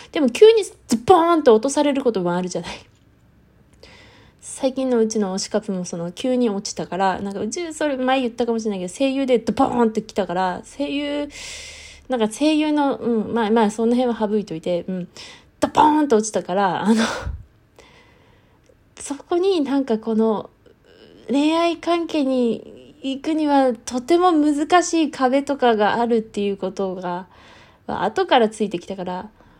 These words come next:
まあ、そこが燃えるんだけどね。いや、なんか、いやー、くっつけがいがありますね。いや、でもあのー、こう、いろんなものをねじ曲げてまでくっつけたくはないんだけども、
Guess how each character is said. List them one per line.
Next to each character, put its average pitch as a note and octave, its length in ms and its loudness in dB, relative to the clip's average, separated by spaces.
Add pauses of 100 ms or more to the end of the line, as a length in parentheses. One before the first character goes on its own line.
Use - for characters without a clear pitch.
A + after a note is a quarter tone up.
(460)
ま A3 80 0
あ、 G#3+ 40 -4
そ G#3 180 -6
こ A#3+ 100 2
が C4 140 4
燃 A#3+ 180 4
え A#3+ 40 4
る A#3 100 0
ん G#3+ 40 0
だ E3+ 80 -6
け D3 100 -10
ど E3 60 -12
ね。 F#3 240 -12 (280)
い - 160 -14
や、 F#3+ 120 -10
な F3+ 200 -10
ん G3 40 -16
か、 - 120 -12 (800)
い - 40 -8
や E3 460 -10
ー、 F3+ 220 -6 (140)
く - 100 -18
っ - 20 -18 (100)
つ - 140 -18
け G3+ 160 2
が F#3+ 100 0
い F#3 80 -2
が F#3 80 -2
あ F3+ 60 -2
り F#3 100 -4
ま F3 100 -6
す - 140 -12
ね。 A3 120 0
い A3 80 -8 (880)
や、 D4+ 100 2
で D#4 80 2
も D4+ 80 2
あ B3+ 80 4
の G3+ 500 0
ー、 G#3+ 40 -18
こ B3+ 160 -2
う、 A3+ 80 0
い - 240 -8
ろ D#4 100 -2
ん F#4 60 -2
な F#4+ 100 2
も G4 120 -2
の F#4 80 0
を D4 40 2
ね A3 160 6
じ C#4+ 160 -2
曲 F#4+ 160 -2
げ G4+ 100 0
て G4+ 120 -4
ま F#4 100 -2
で D#4 100 -2
く - 120 -12
っ - 40 -20
つ - 120 -20
け D#4 100 -2
た D#4 100 -2
く D4+ 120 -4
は B3 80 2
な B3 100 0
い C#4 80 0
ん C#4+ 80 -4
だ D4 80 -2
け D#4 100 -6
ど F#4 180 -2
も、 A4 380 0